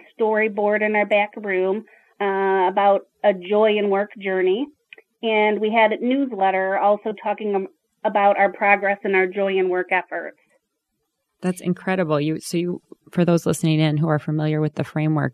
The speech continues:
Speaker 2: you're touching on pieces of physical and psychological safety, uh, which is foundational to the work, and also meaning and purpose by, by creating a shared purpose and putting it front and center in your meetings.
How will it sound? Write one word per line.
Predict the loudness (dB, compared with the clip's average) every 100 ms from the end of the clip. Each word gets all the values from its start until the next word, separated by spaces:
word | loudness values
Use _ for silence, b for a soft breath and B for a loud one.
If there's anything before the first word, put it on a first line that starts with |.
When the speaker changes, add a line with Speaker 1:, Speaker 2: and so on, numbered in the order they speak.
| -8 -2
Speaker 2:
you're | 4 6 4
touching | 2 -2 -2 -2
on | -2 -4
pieces | -2 -2 0 -2 0
of | -4 -6 _ _ _ _ _
physical | -2 0 2
and | 0 2
psychological | 0 2 2 2 0 -6
safety, | -2 -4 0 0 0 _ _ _ _ _ _ -2
uh, | 0 0
which | -2 -4
is | -4
foundational | -2 0 0 0 -4
to | -2 -2
the | 0
work, | 0 0 -4 -20 -6
and | 0 2 2 2
also | 2 4
meaning | 4 4 2 0
and | -2
purpose | -4 -4 -6 -12 -18 -8
by, | -8 -8 -8
by | -8
creating | -4 -2 2 2 0
a |
shared | -2 -6 -4
purpose | -8 -4 -6 -4
and | -4
putting | -2 0 -2
it | -4 _ b b b _
front | -2 0
and | -2
center | -2 -2 0
in | -2
your | -2
meetings. | -4 -4 -6 -8 -12